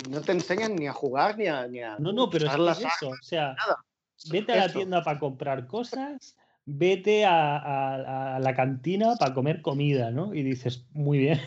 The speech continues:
Speaker 2: <laughs> muy bien", pero en ningún momento te dicen para qué sirven las cosas y mucho menos cómo se usan las armas. O sea, eso sudan de todo y búscate la vida, ¿sabes? Y también es una de las cosas chulas del juego, ¿no? Pero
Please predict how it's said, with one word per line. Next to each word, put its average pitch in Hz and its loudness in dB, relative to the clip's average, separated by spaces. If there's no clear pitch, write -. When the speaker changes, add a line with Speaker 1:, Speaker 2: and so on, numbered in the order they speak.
Speaker 2:
<laughs> - -8
muy 208 8
bien", 175 6
pero 156 0
en 160 -2
ningún 175 0
momento 220 4
te 180 4
dicen 185 0
para 160 4
qué 170 -4
sirven 151 -2
las 120 -2
cosas 196 -2
y 131 2
mucho 147 2
menos 190 -4
cómo 165 6
se 135 2
usan 143 4
las 120 2
armas. 123 0
O 107 -6
sea, 117 -4
eso 180 -2
sudan 175 2
de 170 2
todo 180 0
y 180 -2
búscate 147 2
la 151 6
vida, 127 2
¿sabes? 147 -2
Y 127 2
también 131 4
es 170 2
una 170 4
de 147 2
las 127 -2
cosas - -8
chulas 113 4
del 107 0
juego, 117 2
¿no? 127 0
Pero 117 -2